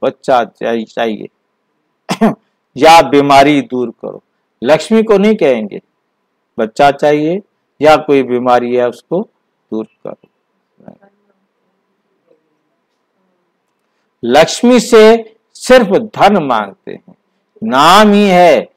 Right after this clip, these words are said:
लक्ष्मी पूजन। जगत अम्बा से तो बहुत कुछ मांगते, वे सब मनोकामनाएं पूर्ण करने वाली।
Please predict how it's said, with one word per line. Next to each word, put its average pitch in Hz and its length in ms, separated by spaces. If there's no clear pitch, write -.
लक्ष्मी 139 800
पूजन। 110 460
जगत 214 440
अम्बा 208 300
से 220 200
तो 226 220
बहुत 165 680
कुछ 262 320
मांगते, 123 560
वे 151 180
सब 139 300
मनोकामनाएं 135 1120
पूर्ण 196 440
करने 113 440
वाली। - 320